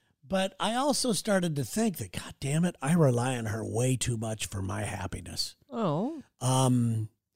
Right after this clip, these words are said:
Speaker 1: you know, I rely on you to, to make dinner reservations, or I rely on you to do certain things like this. So I started thinking, I'm going, "Wait a minute, I don't necessarily do that." I started to find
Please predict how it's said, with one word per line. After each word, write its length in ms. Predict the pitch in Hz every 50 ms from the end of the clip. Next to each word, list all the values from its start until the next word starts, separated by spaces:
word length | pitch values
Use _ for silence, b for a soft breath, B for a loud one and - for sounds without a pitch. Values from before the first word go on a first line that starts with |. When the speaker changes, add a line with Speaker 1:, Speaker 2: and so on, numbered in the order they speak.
| _ _ _ _ _ _ _ _ _ _
Speaker 1:
you 80 | 175 156
know, 60 | 147
I 80 | 139 143
rely 440 | 139 139 139 143 147 156 156 151 151
on 120 | 151 147
you 120 | 147 147 147
to, 420 | 143 143 139 139 135 131 131 131 131 139 127 110
to 100 | - 147
make 440 | 139 131 135 135 135 120 117 117 123
dinner 280 | 120 151 156 160 156 143
reservations, 920 | 123 113 107 107 101 110 110 98 104 92 92 95 98 - 113 104 98 104
or 80 | 127 127
I 100 | 127 131
rely 540 | 139 139 147 147 143 147 156 160 160 160 151
on 140 | 151 147
you 140 | 143 139 143
to 120 | 131 127 117
do 220 | 113 139 139 135
certain 360 | - - - 160 156 - 135 120
things 300 | - 143 131 131 110 117
like 220 | 127 113 107 -
this. 460 | - 147 139 113 - - - - - - _ _ _ _ _ _ _ _ _ _ _ _ _ _ _ _ _ _ _ _ _ _ _ _ _ _ _
So 240 | - - - 240 220
I 80 | 214 190
started 440 | - - - 214 196 180 170 143
thinking, 280 | - 214 247 233 208 190
I'm 100 | 170 165
going, 180 | 147 156 160 170
"Wait 140 | 196 233 226
a 60 | 220
minute, 180 | 214 220 233 -
I 100 | 185 185
don't 300 | 185 160 262 254 269 220
necessarily 800 | 214 202 190 196 175 - 214 185 - - 196 185 180 185 185 190
do 240 | 170 156 196 190 180
that." 220 | 135 107 98 - -
I 120 | 127 135
started 420 | - - - 190 208 208 - 185 165
to 60 | 165
find 480 | - - 175 160 160 165 156 156 160